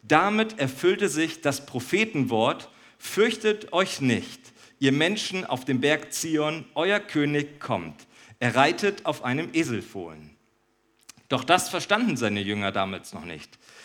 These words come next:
Erst nachdem Jesus in Gottes Herrlichkeit zurückgekehrt war,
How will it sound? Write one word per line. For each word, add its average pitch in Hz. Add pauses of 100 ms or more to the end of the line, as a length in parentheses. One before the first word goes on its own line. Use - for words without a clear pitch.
(200)
Erst 208
nachdem 147
Jesus 208
in 120
Gottes 165
Herrlichkeit 147
zurückgekehrt 151
war, 147